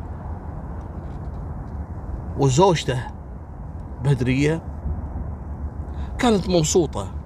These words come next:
لأن زوجها مبسوط، و-، وصحيح تحس يعني شوي بال-، بالغيرة، وهذا شيء طبيعي، لكن مبسوطة أن الحمد لله زوجها يعني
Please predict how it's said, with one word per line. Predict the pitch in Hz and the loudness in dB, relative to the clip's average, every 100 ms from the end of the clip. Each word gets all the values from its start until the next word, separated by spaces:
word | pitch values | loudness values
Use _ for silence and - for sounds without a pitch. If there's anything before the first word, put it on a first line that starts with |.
| - - - - | -8 -8 -8 -6
لأن | 139 120 131 | -2 2 4
زوجها | 117 135 123 113 | 6 4 2 2
مبسوط، | 110 95 120 123 - | 2 0 -2 -2 -2
و-، | 160 - - - | -4 -6 -8 2
وصحيح | 147 - 165 202 175 - | 4 6 4 4 4 2
تحس | - - 160 - - | -4 2 2 2 -2
يعني | 117 104 - - - - - - | -2 -2 -2 -4 -8 -8 -8 -6
شوي | - - 131 117 98 | -2 0 2 2 0
بال-، | - 101 92 92 87 90 95 80 - - - - - - - - - - - 127 | -4 -4 -2 -4 -4 -4 -6 -4 -6 -8 -10 -8 -8 -6 -8 -8 -8 -8 -4 2
بالغيرة، | 127 104 131 120 95 92 - - - - | 2 4 4 2 0 -4 -4 -6 -8 0
وهذا | 220 175 | 2 4
شيء | - 127 | 2 2
طبيعي، | 117 - 92 - - - - - - - - - - - - - - - - - - - - 170 | 2 0 -4 -6 -6 -8 -6 -6 -6 -8 -6 -8 -8 -8 -8 -6 -6 -6 -6 -8 -8 -8 -6 2
لكن | 196 170 208 208 208 - - - - | 2 4 6 6 4 -6 -10 -10 2
مبسوطة | 226 254 - 269 233 175 | 4 4 4 2 2 0
أن | 175 170 - - - - - | 0 -2 -4 -8 -8 -10 -10
الحمد | - - 180 | -2 2 2
لله | 139 160 | 4 2
زوجها | 151 147 143 - | 4 4 2 0
يعني | 117 107 117 123 | -4 -4 -6 -6